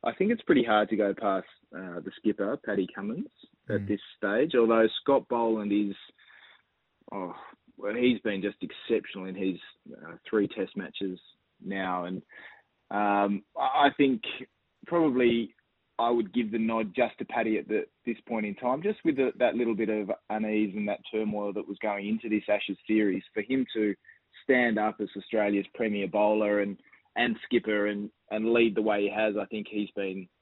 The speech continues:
Speaker 1: absolutely sensational.
Speaker 2: Mm.
Speaker 1: But I think also too, in a,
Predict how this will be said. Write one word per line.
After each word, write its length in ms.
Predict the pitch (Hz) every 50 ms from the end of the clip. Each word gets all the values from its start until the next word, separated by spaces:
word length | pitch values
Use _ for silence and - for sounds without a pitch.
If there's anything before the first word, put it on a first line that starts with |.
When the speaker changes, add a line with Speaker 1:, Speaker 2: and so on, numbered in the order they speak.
| _ -
Speaker 1:
absolutely 640 | 117 113 - - - 107 104 104 101 92 80 101 - -
sensational. 680 | 104 101 95 - - 104 101 104 - - 117 120 147 - _ - - - - - -
Speaker 2:
Mm. 80 | 127 101
Speaker 1:
But 100 | 131 135
I 80 | 170
think 260 | - - 180 180 156 151
also 360 | 147 165 175 - - 123 110 - -
too, 220 | - 151 143 135 127
in 100 | 123 123
a, 100 | 120